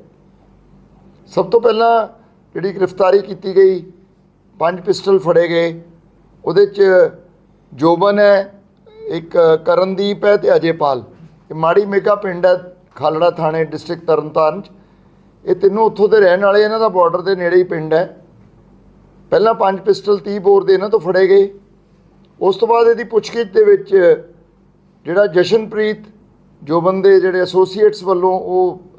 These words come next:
ਅਸੀਂ ਨਾਮਜ਼ਦ ਕੀਤਾ ਤੇ ਉਸ ਤੋਂ ਬਾਅਦ ਜਸ਼ਨਪ੍ਰੀਤ ਤੇ ਉਹਦੇ ਨਾਲ ਇੱਕ ਜੁਵੇਨਾਈਲ ਇਹ ਫੜੇ ਗਏ, ਜਿਨ੍ਹਾਂ ਤੋਂ ਸੱਤ ਪਿਸਟਲ ਰਿਕਵਰ ਹੋਏ ਆ। ਇਹ ਰਾਣੀਆਂ ਪਿੰਡ ਹੈਗਾ ਅੰਮ੍ਰਿਤਸਰ ਰੂਰਲ ਦੇ ਵਿੱਚ, ਬਿਲਕੁਲ ਬਾਰਡਰ ਦੇ ਉੱਤੇ ਪਿੰਡ ਹੈ ਵੀ।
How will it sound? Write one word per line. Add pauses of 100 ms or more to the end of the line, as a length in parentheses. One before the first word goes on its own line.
(180)
ਅਸੀਂ (300)
ਨਾਮਜ਼ਦ
ਕੀਤਾ (680)
ਤੇ
ਉਸ
ਤੋਂ
ਬਾਅਦ
ਜਸ਼ਨਪ੍ਰੀਤ
ਤੇ
ਉਹਦੇ
ਨਾਲ
ਇੱਕ
ਜੁਵੇਨਾਈਲ
ਇਹ
ਫੜੇ
ਗਏ,
ਜਿਨ੍ਹਾਂ
ਤੋਂ
ਸੱਤ
ਪਿਸਟਲ
ਰਿਕਵਰ
ਹੋਏ
ਆ। (640)
ਇਹ
ਰਾਣੀਆਂ
ਪਿੰਡ
ਹੈਗਾ
ਅੰਮ੍ਰਿਤਸਰ
ਰੂਰਲ
ਦੇ
ਵਿੱਚ,
ਬਿਲਕੁਲ
ਬਾਰਡਰ
ਦੇ
ਉੱਤੇ
ਪਿੰਡ
ਹੈ
ਵੀ।